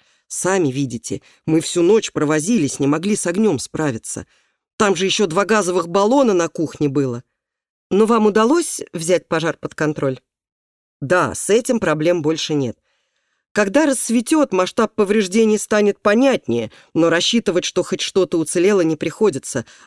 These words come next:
Одна стена осталась, и всё". "С Лоренцо вы уже говорили?" Валентина указала на главного криминалиста, который вместе со своей бригадой возился среди дымящихся развалин. Все были одеты в белые костюмы,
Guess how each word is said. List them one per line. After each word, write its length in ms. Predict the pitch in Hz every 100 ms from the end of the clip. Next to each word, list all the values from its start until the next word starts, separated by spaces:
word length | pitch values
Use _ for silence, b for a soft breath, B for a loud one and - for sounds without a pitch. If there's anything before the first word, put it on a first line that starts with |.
| B
Одна 360 | 185 190 262
стена 420 | 254 - 240 254 214
осталась, 500 | - - 131 123 -
и 20 |
всё". 320 | - 208 190 - _ _ _ _ _ _ _ _ _ -
"С 120 | -
Лоренцо 480 | 196 196 196 - 190
вы 80 |
уже 200 | 190 180 180
говорили?" 560 | 185 208 269 240 123 - _ _ _ _
Валентина 520 | 165 185 214 285 269
указала 500 | 247 233 220 233 175
на 140 | 156 160
главного 440 | 180 180 160 151
криминалиста, 800 | - 160 160 185 214 240 - 117 b b b -
который 300 | 185 254 233
вместе 360 | 214 240 -
со 140 | - 185
своей 380 | - 180 185 175
бригадой 500 | 160 156 214 226 196
возился 480 | 160 151 196 208
среди 380 | 240 - 151 147
дымящихся 640 | 143 143 156 165 151 - 147
развалин. 500 | 147 127 120 98 104 _ _ _ _ _ _ _ _ _ _ _
Все 240 | - 185
были 160 | 165 165
одеты 360 | 165 170 175
в 60 | 147
белые 320 | 151 175 156
костюмы, 600 | - 160 - 240 226 131